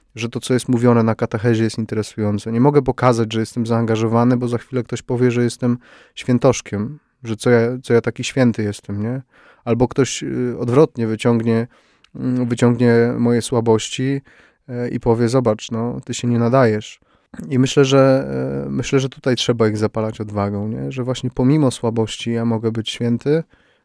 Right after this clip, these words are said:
e, i że ta świętość jest właśnie dla mnie w mojej codzienności. I, i, i mam prawo powiedzieć:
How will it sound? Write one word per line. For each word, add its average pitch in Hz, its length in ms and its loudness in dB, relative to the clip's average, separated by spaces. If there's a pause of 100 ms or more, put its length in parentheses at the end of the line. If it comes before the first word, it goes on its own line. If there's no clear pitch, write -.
(140)
e, 117 220 -6
i 117 120 -6
że 117 120 -4
ta 120 100 -6
świętość 120 400 -6
jest 120 120 -2
właśnie 123 280 -2
dla 135 180 4
mnie 127 200 4
w - 20 -6
mojej 123 240 -2
codzienności. 120 720 -4
I, 117 480 -10
i, 120 180 -8
i 123 80 0
mam 127 240 4
prawo 139 340 4
powiedzieć: 127 680 -4